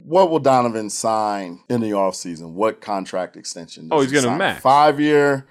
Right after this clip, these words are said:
Speaker 1: Okay.
Speaker 2: What's it, five,
Speaker 1: Yes.
Speaker 2: one eighty, five,
Speaker 1: He's
Speaker 2: one fifty, whatever, somewhere in
Speaker 1: Right.
Speaker 2: that range, right? I can't, I don't know what the exact
Speaker 1: Does
Speaker 2: number
Speaker 1: he
Speaker 2: is.
Speaker 1: sign a five-year max, or does he sign a three-year max with a player option for a fourth?
Speaker 2: I mean, I think it's smart for players to go with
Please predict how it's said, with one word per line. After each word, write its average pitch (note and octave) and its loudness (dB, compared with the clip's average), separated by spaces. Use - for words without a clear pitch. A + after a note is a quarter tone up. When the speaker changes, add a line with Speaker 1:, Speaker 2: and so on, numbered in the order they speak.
Speaker 1:
Okay. C#3 2
Speaker 2:
What's A2 4
it, A#2 0
five, B2+ 0
Speaker 1:
Yes. D#3 6
Speaker 2:
one B2 6
eighty, A#2+ 2
five, A#2 2
Speaker 1:
He's A2+ -2
Speaker 2:
one A#2 0
fifty, A#2+ -4
whatever, A2+ 2
somewhere A#2+ 2
in G#2+ 4
Speaker 1:
Right. F#2+ -2
Speaker 2:
that F2 -6
range, F2 -10
right? G2 -2
I F#2+ -4
can't, F#2+ -8
I G2+ -2
don't G2 -6
know F#2+ -6
what F2+ -8
the F#2+ -8
exact F2+ -10
Speaker 1:
Does C#3+ 4
Speaker 2:
number D#3 -4
Speaker 1:
he E3+ -4
Speaker 2:
is. D3+ -4
Speaker 1:
sign D3 4
a B2+ 2
five-year B2+ 2
max, A2+ -2
or A2 -10
does G2 -8
he G2+ -12
sign G#2 -4
a F#2+ -10
three-year G2 -6
max F2 -10
with F#2+ -6
a G2 -10
player F#2+ -6
option D#2+ -8
for E2 -16
a D2+ -16
fourth? - -20
Speaker 2:
I D3 2
mean, D#3+ 0
I A3 2
think A#3+ -2
it's G3 0
smart F3 0
for D3 -10
players D3 2
to C#3+ -4
go B2 0
with A2+ -4